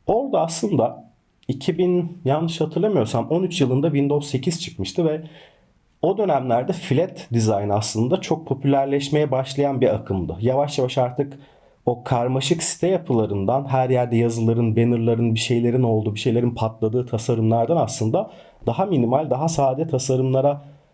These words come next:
yönelmeye başlamıştı. Zaten Windows sekizin de arayüzünü hatırlayanlar o flat design'ı gözlerinde canlandırabilirler. Ben de zaten ekrana getireceğim onu burada. Ve aslında iki bin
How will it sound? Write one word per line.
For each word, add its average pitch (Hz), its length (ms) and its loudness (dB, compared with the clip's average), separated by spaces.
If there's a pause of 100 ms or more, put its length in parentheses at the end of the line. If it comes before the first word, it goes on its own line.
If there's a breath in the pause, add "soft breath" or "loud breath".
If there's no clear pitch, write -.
(140 loud breath)
yönelmeye 98 560 0
başlamıştı. 90 500 -2
Zaten 147 320 0
Windows 139 440 2
sekizin 139 400 0
de - 60 2
arayüzünü 117 460 0
hatırlayanlar 127 840 0 (180)
o 135 60 0
flat 156 360 -2
design'ı 113 520 0 (220 loud breath)
gözlerinde 139 440 0
canlandırabilirler. 127 960 0
Ben 135 140 2
de 127 60 0
zaten 113 280 2
ekrana 131 520 -2 (320 loud breath)
getireceğim 120 600 0
onu 95 240 -2
burada. 87 300 -4 (580 loud breath)
Ve 269 260 0 (140)
aslında 185 760 0
iki - 240 -4
bin 180 400 0